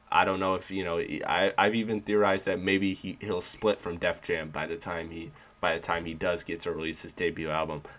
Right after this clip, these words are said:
I really don't know. I think he's in a very, very interesting position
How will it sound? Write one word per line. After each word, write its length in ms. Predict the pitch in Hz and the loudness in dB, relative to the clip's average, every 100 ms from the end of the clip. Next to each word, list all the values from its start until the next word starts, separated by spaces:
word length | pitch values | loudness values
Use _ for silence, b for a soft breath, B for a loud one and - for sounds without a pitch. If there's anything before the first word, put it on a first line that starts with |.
| B | B
I 140 | - 92 | 2 2
really 260 | 92 90 | 4 2
don't 240 | 85 82 82 | 2 0 0
know. 140 | 85 | -2
I 140 | 82 85 | 0 -2
think 200 | 90 - | -6 -8
he's 200 | 90 85 | -6 -4
in 100 | 80 | -6
a 60 | |
very, 440 | 78 95 98 92 87 | -6 -2 2 2 2
very 300 | 92 87 85 | 2 2 2
interesting 380 | 92 - 85 | -2 -8 -10
position 640 | 78 85 87 87 - 87 | -10 -8 -6 -6 -4 -6